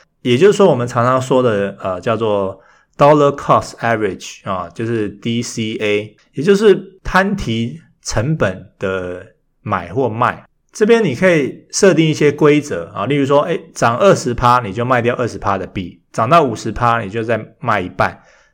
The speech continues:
涨到两百趴你就全部出清。它有点像是阶梯式卖法或是买法。那因为很多人他没有办法每小时盯盘，对不对？你怎么知道涨二十、涨到五十或者涨到一百？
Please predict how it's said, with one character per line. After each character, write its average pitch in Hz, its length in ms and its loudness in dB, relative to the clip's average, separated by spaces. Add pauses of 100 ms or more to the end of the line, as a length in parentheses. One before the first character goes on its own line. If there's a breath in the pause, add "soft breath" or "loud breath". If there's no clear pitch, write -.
(160 soft breath)
涨 113 180 0
到 170 120 6
两 127 180 4
百 117 160 4
趴 113 280 2
你 113 60 -10
就 110 80 -4
全 113 200 -8
部 110 120 -6
出 107 220 -6
清。 104 340 -10 (200 loud breath)
它 - 160 4
有 196 100 6
点 135 100 -2
像 156 160 2
是 147 160 0
阶 151 300 0
梯 156 260 -4
式 131 260 -2
卖 120 280 0
法 - 420 -8
或 - 180 0
是 131 120 -2
买 101 260 -4
法。 - 300 -12 (960)
那 196 140 4
因 214 140 4
为 196 320 4
很 123 180 -2
多 180 180 6
人 123 360 0 (160)
他 175 160 2
没 - 80 0
有 139 60 0
办 139 120 4
法 123 140 2
每 104 200 -4
小 101 200 -2
时 101 120 -8
盯 113 260 -4
盘， 92 260 -8 (100)
对 110 100 -6
不 113 60 -4
对？ 104 120 -2
你 117 180 -6
怎 113 100 -6
么 104 80 -6
知 117 100 -6
道 110 140 2
涨 92 220 -6
二 117 100 -2
十、 - 140 -12
涨 - 120 -8
到 101 140 -6
五 92 140 -8
十 92 240 -16
或 117 160 -8
者 113 80 -4
涨 98 160 -6
到 101 100 -8
一 101 80 -8
百？ - 300 -14